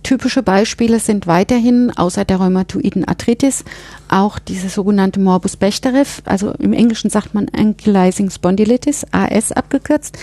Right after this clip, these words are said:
Das sind die Menschen, die eine verknöcherte Wirbelsäule mit der Zeit bekommen und auch Buckel,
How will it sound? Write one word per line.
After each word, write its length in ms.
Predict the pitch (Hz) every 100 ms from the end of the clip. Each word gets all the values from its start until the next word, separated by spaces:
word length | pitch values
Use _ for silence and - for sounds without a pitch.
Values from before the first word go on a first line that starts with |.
| - - -
Das 140 | 226 -
sind 120 | 226
die 60 |
Menschen, 440 | 208 208 226 240 226
die 280 | 220 220 214 - - - -
eine 140 | 196 196
verknöcherte 680 | 214 - 226 233 226 202
Wirbelsäule 720 | 208 214 262 247 240 247 269 -
mit 180 | 226
der 120 | 226 -
Zeit 280 | 226 220
bekommen 460 | 220 - 226 226 233
und 320 | - 202 -
auch 300 | 196 190 -
Buckel, 400 | - 220 294 302